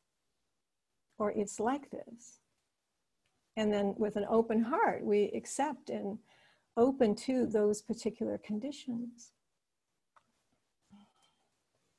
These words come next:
So hearing stories like that in the teachings, you know,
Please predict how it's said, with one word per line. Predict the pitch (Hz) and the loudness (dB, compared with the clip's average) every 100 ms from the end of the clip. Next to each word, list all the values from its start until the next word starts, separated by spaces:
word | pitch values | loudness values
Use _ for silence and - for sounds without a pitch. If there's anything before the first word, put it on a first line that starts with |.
| _ _ _ _ - | _ _ _ _ -6
So | 285 | -4
hearing | 240 330 359 370 | 0 2 2 0
stories | 269 - 233 240 233 233 | -2 4 6 8 8 6
like | 208 202 - | 2 0 0
that | 190 190 220 | 0 0 -2
in | 214 | -2
the | 220 | -2
teachings, | 196 220 214 - 196 196 | 0 0 2 2 2 2
you | 226 | 2
know, | 214 208 | 2 2